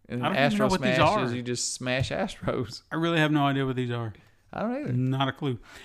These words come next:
Speaker 2: Uh, secondly, he made mention about how he's trying to ensure that the console is meant for everyone. So whoever you are, whatever
Speaker 1: Mm.
Speaker 2: age,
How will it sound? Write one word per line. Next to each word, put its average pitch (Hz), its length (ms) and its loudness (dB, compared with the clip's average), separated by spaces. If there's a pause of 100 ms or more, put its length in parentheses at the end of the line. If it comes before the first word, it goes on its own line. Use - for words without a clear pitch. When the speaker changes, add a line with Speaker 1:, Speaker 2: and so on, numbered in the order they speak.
(340)
Speaker 2:
Uh, 151 340 8
secondly, 226 680 6
he 185 200 0
made 170 260 8
mention 160 360 8
about 165 300 6
how 160 200 2
he's 160 140 2
trying 254 380 2
to 262 120 -2
ensure 196 540 4
that 151 160 2
the 156 80 -4
console 208 640 2
is 160 240 -2
meant 143 560 4
for 175 300 -4
everyone. 165 760 4 (360)
So 147 200 -2
whoever 139 380 4
you 226 200 2
are, 190 400 4 (240)
whatever 156 500 2
Speaker 1:
Mm. 208 100 4
Speaker 2:
age, 180 540 2